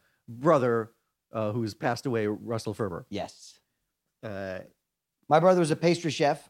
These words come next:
Speaker 2: and he died at twenty-one, and, uh, there's not a day that goes by I don't, uh,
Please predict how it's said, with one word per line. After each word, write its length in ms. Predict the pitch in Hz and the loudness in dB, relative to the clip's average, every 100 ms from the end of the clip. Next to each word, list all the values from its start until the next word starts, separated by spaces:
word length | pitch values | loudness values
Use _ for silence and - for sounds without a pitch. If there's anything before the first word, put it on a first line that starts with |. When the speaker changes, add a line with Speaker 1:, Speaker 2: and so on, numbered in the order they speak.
| - | -6
Speaker 2:
and 280 | 120 120 117 | 0 0 0
he 120 | 127 | -6
died 280 | 120 123 123 | -2 0 0
at 80 | 117 | -2
twenty-one, 580 | - 131 117 113 117 120 | -4 -2 0 0 -2 -2
and, 320 | 104 107 104 | -4 -6 -6
uh, 360 | 101 104 101 101 | -4 -2 -2 -4
there's 180 | 107 117 | -8 -6
not 160 | 101 | -6
a 60 | 98 | -6
day 280 | 104 101 101 | -6 -6 -6
that 100 | 92 | -8
goes 160 | 98 87 | -8 -6
by 260 | 98 107 | -4 -2
I 40 | 104 | -2
don't, 200 | 104 95 _ | -6 -12 _
uh, 280 | 98 87 | -6 -6